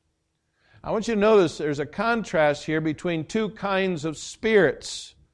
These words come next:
The Spirit of the Lord and an evil spirit from the Lord. The Spirit of the Lord is definitely, I think, the Holy Spirit,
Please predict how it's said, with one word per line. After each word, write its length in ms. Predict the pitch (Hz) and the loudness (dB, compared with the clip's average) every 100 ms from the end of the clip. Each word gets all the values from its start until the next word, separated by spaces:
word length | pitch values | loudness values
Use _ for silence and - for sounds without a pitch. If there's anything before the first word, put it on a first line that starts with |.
| _ _ _ _ _ - | _ _ _ _ _ -4
The 140 | 151 | -2
Spirit 460 | 139 - 240 247 226 | -2 0 6 6 6
of 100 | 185 | 6
the 80 | 185 | 4
Lord 640 | 190 208 160 147 185 196 - _ _ _ _ _ _ - | 6 6 8 6 4 0 -12 _ _ _ _ _ _ -4
and 200 | 175 190 | 0 4
an 120 | 196 | 4
evil 300 | 233 220 196 | 2 2 0
spirit 680 | - - 160 143 120 - _ - | -2 -4 -2 -2 -4 -8 _ -6
from 200 | 139 135 | -4 -4
the 80 | |
Lord. 440 | 131 127 113 90 _ _ _ _ _ _ _ _ 151 | -4 -4 -4 -8 _ _ _ _ _ _ _ _ -2
The 120 | 175 | -2
Spirit 560 | - - 233 247 226 | -2 -6 2 6 8
of 120 | 202 175 | 6 4
the 80 | |
Lord 340 | 180 208 214 190 | 4 6 6 6
is 140 | 165 | 2
definitely, 560 | 143 202 190 190 170 170 | 4 4 4 0 0 2
I 100 | 175 | 0
think, 260 | 196 190 | 0 -4
the 200 | 156 147 - _ | -2 -4 -4 _
Holy 460 | - 214 226 214 185 | 0 8 10 10 8
Spirit, 720 | - - 147 143 190 220 - | 2 0 4 6 6 2 -8